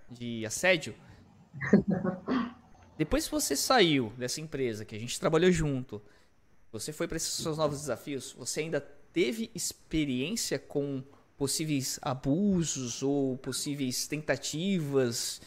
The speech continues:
Speaker 1: de pessoas, sabe, falando besteira em reunião, essas coisas, com você? Depois de, ah, e aí eu acredito nessa época você já sabia lidar com essas situações, né? Então, cara, como é que foi isso pra você?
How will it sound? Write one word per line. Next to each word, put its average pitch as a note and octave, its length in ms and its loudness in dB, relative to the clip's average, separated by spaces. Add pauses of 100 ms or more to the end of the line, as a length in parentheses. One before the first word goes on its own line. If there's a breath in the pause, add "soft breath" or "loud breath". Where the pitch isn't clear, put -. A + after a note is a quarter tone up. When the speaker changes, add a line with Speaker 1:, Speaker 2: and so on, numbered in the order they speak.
(120)
Speaker 1:
de - 100 -16
pessoas, - 720 0
sabe, F3 320 8
falando D#3+ 260 0
besteira D#3 800 8
em C3+ 80 0
reunião, C#3 580 -2
essas B2 240 -4
coisas, D#3+ 420 2
com F#3+ 360 2
você? F#3 420 4 (340 soft breath)
Depois D#3+ 260 6
de, D3 200 0 (160)
ah, - 220 -2
e C3 80 6
aí C#3 180 10
eu A#3+ 160 12
acredito E3 400 2
nessa G3 240 4
época F#3 220 2
você A3+ 120 0
já G3+ 80 4
sabia F#3 300 2
lidar D3 320 6
com - 60 -4
essas C3+ 140 0
situações, A#2 580 -2
né? C3+ 140 -2 (500 soft breath)
Então, E3 580 4 (120)
cara, D#3 240 10 (240)
como E3+ 160 2
é - 20 4
que - 80 -4
foi F#3+ 200 10
isso A2+ 280 2
pra B2 140 -2
você? A2+ 320 -2